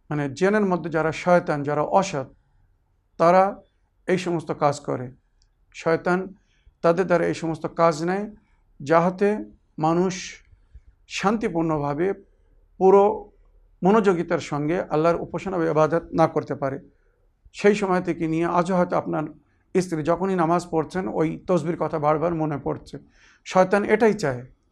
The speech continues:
যে কি করে এর, কে-, একে দ্বিমন করা যায় বা অন্য দিকে মন ঘুরিয়ে দেওয়া যায়,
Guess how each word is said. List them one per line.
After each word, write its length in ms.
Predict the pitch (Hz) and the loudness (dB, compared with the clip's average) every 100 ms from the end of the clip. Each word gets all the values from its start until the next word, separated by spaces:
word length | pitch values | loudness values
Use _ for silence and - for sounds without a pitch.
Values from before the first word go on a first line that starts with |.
| - | -12
যে 80 | 147 | -10
কি 160 | 151 214 | -8 0
করে 220 | 220 214 | 2 2
এর, 300 | 190 190 196 - _ _ _ _ _ _ _ _ | 0 -2 -4 -18 _ _ _ _ _ _ _ _
কে-, 120 | 190 | 0
একে 160 | 190 214 | 2 2
দ্বিমন 380 | 180 202 196 185 | 4 4 2 2
করা 260 | 170 156 | 2 2
যায় 220 | 147 175 | 2 0
বা 280 | 180 175 214 - _ _ _ _ _ _ _ _ _ _ - | 2 0 0 -8 _ _ _ _ _ _ _ _ _ _ 2
অন্য 500 | 214 214 214 226 - _ - | 4 6 2 2 -6 _ -8
দিকে 180 | 180 202 | 0 4
মন 240 | 202 190 170 | 6 6 6
ঘুরিয়ে 240 | 180 196 | 6 6
দেওয়া 240 | 165 151 135 | 6 2 0
যায়, 220 | 135 | -6